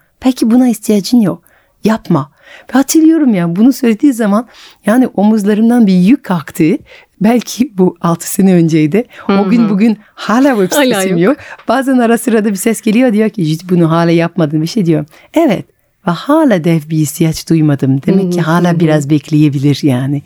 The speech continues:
Speaker 2: Hı hı,
Speaker 1: Yani
Speaker 2: hı hı.
Speaker 1: bakıyoruz ki aslında istiyorum ve yapmadım. Belki aslında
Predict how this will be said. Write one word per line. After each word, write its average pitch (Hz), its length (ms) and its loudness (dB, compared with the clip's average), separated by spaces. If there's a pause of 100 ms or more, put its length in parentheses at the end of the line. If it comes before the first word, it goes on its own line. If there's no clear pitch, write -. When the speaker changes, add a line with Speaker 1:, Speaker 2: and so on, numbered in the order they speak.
(220)
Speaker 2:
Hı 233 60 0
hı, 226 160 2
Speaker 1:
Yani 165 100 -4
Speaker 2:
hı 156 200 0
hı. - 20 2
Speaker 1:
bakıyoruz 175 480 0
ki 196 100 -4
aslında 208 380 0 (280)
istiyorum 233 680 0
ve 175 60 2
yapmadım. 185 540 0 (580)
Belki 311 340 -4
aslında 180 460 0